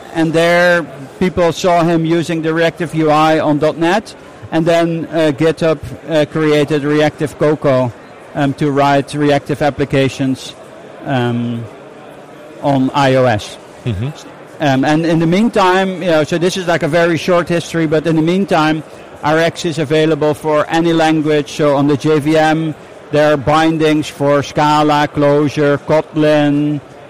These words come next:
Speaker 1: um, you name it, uh, Groovy. And then, um, there's the JavaScript version, there's a Python version, a P H P version, um, a Ruby version.
Speaker 2: But it's really just,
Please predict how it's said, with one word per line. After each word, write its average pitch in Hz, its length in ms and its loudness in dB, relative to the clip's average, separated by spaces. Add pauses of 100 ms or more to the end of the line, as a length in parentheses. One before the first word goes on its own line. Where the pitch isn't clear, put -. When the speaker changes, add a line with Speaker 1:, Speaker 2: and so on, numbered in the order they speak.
Speaker 1:
um, 135 400 2
you 156 160 2
name 156 280 2
it, 156 300 0
uh, 131 280 2 (100)
Groovy. 165 600 0 (800)
And 151 180 0
then, 147 440 0 (500)
um, 131 440 0
there's 139 280 2
the 143 120 0
JavaScript 156 640 -2
version, 151 440 0
there's 135 220 0
a - 40 0
Python 160 500 0
version, 151 420 0
a 139 60 -2
P 151 220 0
H - 160 -6
P 156 160 2
version, 147 640 0 (440)
um, 127 640 0 (140)
a 147 100 2
Ruby 160 360 2
version. 143 520 0 (640)
Speaker 2:
But 131 100 2
it's 135 140 -2
really 165 220 2
just, 135 320 -2